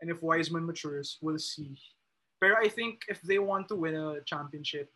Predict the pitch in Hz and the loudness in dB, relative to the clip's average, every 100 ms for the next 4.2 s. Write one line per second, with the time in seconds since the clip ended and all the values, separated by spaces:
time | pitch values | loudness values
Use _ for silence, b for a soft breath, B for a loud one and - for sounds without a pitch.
0 | _ 160 156 160 143 - - 151 143 135 | _ -12 -6 -4 -6 -8 -14 -12 -10 -10
1 | 139 165 160 - 170 165 165 151 151 147 | -10 -10 -10 -8 -6 -4 -2 -4 -4 -8
2 | 131 135 135 131 131 131 131 127 127 _ | -8 -10 -10 -14 -14 -16 -16 -18 -20 _
3 | _ _ _ _ _ _ _ - 165 147 | _ _ _ _ _ _ _ -2 -2 -2
4 | 139 | -6